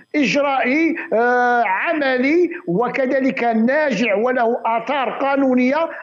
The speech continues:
ألا وهو وضع قائمة للأشخاص والكيانات الإرهابية من أجل القضاء على هذه الآفة وكذلك مكافحتها، بالإضافة إلى مقترح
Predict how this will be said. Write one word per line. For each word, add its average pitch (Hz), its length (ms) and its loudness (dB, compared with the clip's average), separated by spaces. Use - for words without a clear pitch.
ألا 254 200 0
وهو 240 480 0
وضع 185 280 -2
قائمة 254 480 2
للأشخاص 240 640 -2
والكيانات 240 760 0
الإرهابية 254 840 0
من 240 380 2
أجل 240 240 0
القضاء 262 540 -2
على 226 260 -2
هذه 254 340 0
الآفة 262 680 0
وكذلك 247 640 -2
مكافحتها، 277 1160 -2
بالإضافة 262 640 -2
إلى 254 340 0
مقترح 247 640 -2